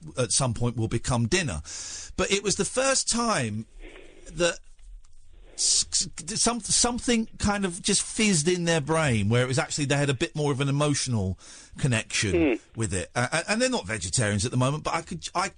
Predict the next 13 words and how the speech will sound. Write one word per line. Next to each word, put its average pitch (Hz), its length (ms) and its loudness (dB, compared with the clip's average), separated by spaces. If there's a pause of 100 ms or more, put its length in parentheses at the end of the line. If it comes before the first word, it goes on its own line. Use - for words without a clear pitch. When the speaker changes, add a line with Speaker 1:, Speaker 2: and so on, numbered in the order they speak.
Speaker 1:
could - 180 -2
see 208 280 0
them 190 160 -2
becoming, 165 540 0 (760)
I 156 60 0
could - 180 0
see 208 180 2
them 180 140 0
becoming 160 380 2
vegetarians 87 840 0
at 101 100 -2
some 117 240 4
point. 80 300 -2